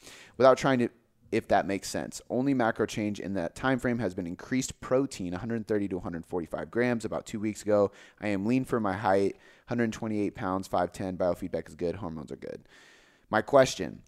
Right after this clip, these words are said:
should I alter macros, mini cut, full cut,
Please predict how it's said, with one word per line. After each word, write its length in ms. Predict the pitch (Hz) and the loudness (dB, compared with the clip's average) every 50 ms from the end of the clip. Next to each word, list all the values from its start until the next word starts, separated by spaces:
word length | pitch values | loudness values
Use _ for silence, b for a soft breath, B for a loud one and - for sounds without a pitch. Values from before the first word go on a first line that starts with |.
| _ | _
should 180 | - - - 113 | -10 0 2 4
I 60 | 113 - - | 4 6 6
alter 320 | 107 127 139 - 151 135 | 8 6 8 6 4 2
macros, 540 | 113 110 110 113 - - 76 58 65 - - | 4 2 2 0 0 -2 -2 -2 -4 -4 -6
mini 180 | 98 104 104 | -4 -4 -4
cut, 300 | 101 - - 107 98 - | -4 0 0 0 0 2
full 160 | - 101 98 - | 0 -2 -2 -2
cut, 360 | - 104 95 95 90 - | -2 0 0 0 0 -2